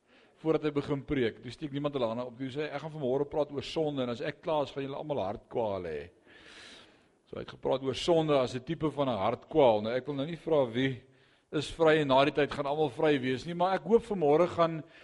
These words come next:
jou so bietjie teologies help om te kyk na die woord. Ons gaan in Romeine ses wees, soos jy die Bybel hier het. Blaai saam met my in Romeine ses. Ons praat oor die doop vanmôre en oor begrafnis wat ons gaan hou net nou en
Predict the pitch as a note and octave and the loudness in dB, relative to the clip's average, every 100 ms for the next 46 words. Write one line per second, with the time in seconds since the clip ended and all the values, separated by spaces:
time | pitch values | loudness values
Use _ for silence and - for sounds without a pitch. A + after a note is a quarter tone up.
0 | - - _ _ - F#3 G#3 D#3 A#3+ C4+ | -20 -20 _ _ 4 6 6 4 4 4
1 | A#3+ A#3 F#3+ F#3+ F#3+ G#3 D3+ D3+ F#3+ G3+ | 0 4 8 10 8 2 4 6 6 4
2 | F#3+ F#3 G3 F#3+ F3+ F3 D#3+ C3 F#3+ A#3 | 0 0 2 2 2 0 -2 0 8 8
3 | A#3 F3+ D3 D#3+ D#3+ D3+ C3+ C3 D3 E3 | 8 2 -4 -6 -6 -4 -4 -2 -2 -2
4 | - G#3 G#3 - F#3 A3+ - D3+ C#3+ C#3 | 0 4 4 2 0 0 0 -4 -2 -2
5 | C3+ C#3 D3+ C3+ D3 D#3+ - - - - | 0 0 0 2 2 2 0 -8 -20 -20
6 | _ _ - C#3 E3 D#3+ F#3 E3+ D#3+ D#3 | _ _ -2 0 0 0 0 0 0 0
7 | C3+ B2+ C3+ C#3+ B2 - A#3+ A#3+ - - | 0 0 -2 -2 -6 -2 0 2 0 -4
8 | - - - - _ _ _ C3+ - G#3 | -10 -18 -20 -20 _ _ _ -10 -2 6
9 | G3+ F3+ E3+ C3 A2+ F3+ A#3 - G#3 E3 | 6 6 -2 -2 -2 4 4 4 -6 0
10 | D3 D#3 E3+ E3+ A#2+ - - - _ _ | 4 6 8 8 6 -6 -20 -20 _ _
11 | - A#2+ C3 C3+ B2+ B2+ - G#3+ F#3 - | -14 -10 -4 -4 -4 -6 0 2 2 0
12 | D#3+ E3 D3+ - D3+ C#3 B2+ F#3+ G#3 D#3 | -8 -6 -6 -8 -6 -4 6 8 8 6
13 | D#3+ F3 G#3 G#3 F#3 C3+ A2 | 0 0 2 4 4 2 -2